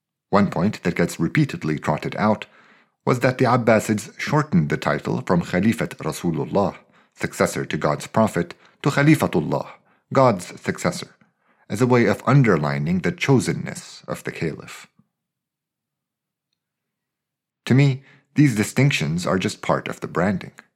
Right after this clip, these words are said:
As caliphs, the Abbasids and Umayyads both kept Islam at arm's length. Harun al-Rashid did issue a couple religious edicts, but it's not until al-Ma'mun that we find a caliph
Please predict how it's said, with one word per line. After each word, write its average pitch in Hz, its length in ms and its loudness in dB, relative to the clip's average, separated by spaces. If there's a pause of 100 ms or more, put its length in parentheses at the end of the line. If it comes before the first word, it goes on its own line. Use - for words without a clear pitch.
(720)
As - 160 -2
caliphs, 87 520 0
the - 200 -6
Abbasids 87 680 0
and 139 160 2
Umayyads 76 560 -4
both 110 360 0
kept - 220 -6
Islam - 460 -4
at - 200 -4
arm's - 360 -6
length. - 460 -4 (1600)
Harun 170 280 6
al-Rashid 139 640 2
did 160 240 4
issue 80 360 2
a 76 80 0
couple - 340 -2
religious 110 540 -2
edicts, - 540 -10 (400)
but 147 100 0
it's 170 200 -2
not 175 200 4
until 113 420 4
al-Ma'mun 101 640 4
that - 160 -8
we 95 100 0
find 101 300 2
a 101 60 0
caliph 69 560 -4